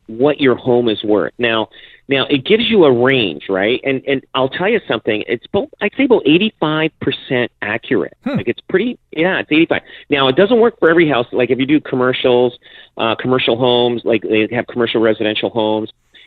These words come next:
Speaker 1: uh, rural properties, it's a little more difficult. But, but if you're in a, in the, uh, urban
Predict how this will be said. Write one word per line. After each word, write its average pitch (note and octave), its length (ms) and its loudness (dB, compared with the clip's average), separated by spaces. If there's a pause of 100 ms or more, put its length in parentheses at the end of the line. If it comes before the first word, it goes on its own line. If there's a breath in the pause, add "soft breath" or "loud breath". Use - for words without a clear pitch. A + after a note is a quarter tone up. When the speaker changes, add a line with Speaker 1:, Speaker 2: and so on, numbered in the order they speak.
(100)
Speaker 1:
uh, A2 260 0
rural C#3+ 360 6
properties, C3 540 -2
it's - 140 -10
a B2 40 4
little B2 160 4
more A#2 160 2
difficult. A2 640 -2 (300 soft breath)
But, A#2+ 280 -4
but A#2+ 160 2
if C3+ 140 -2
you're D#3+ 140 6
in F3+ 80 2
a, C3+ 180 0
in A#2+ 180 -2
the, A2+ 240 0
uh, G#2+ 300 -4
urban B2+ 280 0